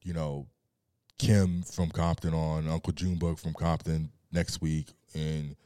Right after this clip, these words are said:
Shelly on from Leimert Park the next week, that's just gonna be that community that's indulging in it. Let's get the global community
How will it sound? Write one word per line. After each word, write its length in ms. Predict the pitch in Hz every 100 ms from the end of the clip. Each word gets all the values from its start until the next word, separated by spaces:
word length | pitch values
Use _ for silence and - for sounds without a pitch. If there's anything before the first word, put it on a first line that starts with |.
| _ _ _ _ _ _ _ _ _ _ _ _ -
Shelly 460 | - 101 92 90
on 420 | 85 82 82 82
from 240 | 78 90 82
Leimert 340 | 80 87 82
Park 260 | - 87 -
the 80 | 80
next 280 | 85 - 82
week, 120 | 76
that's 240 | 87 82 -
just 180 | 85
gonna 160 | 92 82
be 160 | 80 80
that 260 | 85 87
community 720 | - 85 90 82 71 73 71 -
that's 240 | 78 -
indulging 580 | 80 76 82 85 78 73
in 140 | 71
it. 180 | 67 58 - - - - _ _
Let's 160 | 82 -
get 220 | 95 -
the 100 | 80
global 380 | 69 85 92 87
community 760 | - 76 76 73 71 71 69